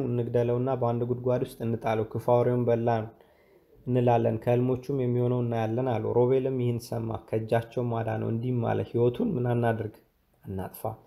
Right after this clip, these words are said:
ሮቤልም "ደም አፍ-፣ አታፍስሱ፣ በዚች ምድር ረበዳ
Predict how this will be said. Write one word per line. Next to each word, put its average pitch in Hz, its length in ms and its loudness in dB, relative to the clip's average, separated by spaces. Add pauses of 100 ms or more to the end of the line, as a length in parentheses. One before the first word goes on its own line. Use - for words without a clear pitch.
(300)
ሮቤልም 131 420 6
"ደም 127 200 2
አፍ-፣ 120 240 -2 (100)
አታፍስሱ፣ 120 680 -2
በዚች 113 400 -2
ምድር 127 320 0 (160)
ረበዳ 123 380 2